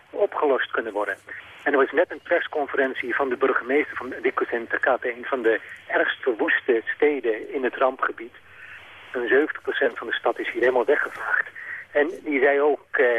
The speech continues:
ja, het is idioot dat dit is gebeurd. Hij wil ook dat de overheid een duidelijke visie, eh, toont. En hij zegt, het is schaamtevol dat, eh,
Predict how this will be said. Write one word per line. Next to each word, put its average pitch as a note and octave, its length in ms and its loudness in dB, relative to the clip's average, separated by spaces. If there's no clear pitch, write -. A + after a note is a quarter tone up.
ja, C3 220 0
het B2+ 100 -8
is - 220 -8
idioot C#3+ 420 2
dat C3 180 2
dit - 300 0
is - 340 -2
gebeurd. - 360 2
Hij C3+ 300 2
wil C#3 160 2
ook C3 240 0
dat B2+ 240 0
de C3 180 0
overheid B2 380 2
een A#2+ 200 -12
duidelijke D3+ 520 0
visie, D3+ 640 0
eh, C3+ 180 4
toont. E3+ 300 0
En D3 280 4
hij D#3 280 2
zegt, D3 220 2
het - 140 -10
is G3 80 -6
schaamtevol D3+ 1040 0
dat, C3 320 2
eh, C3 100 4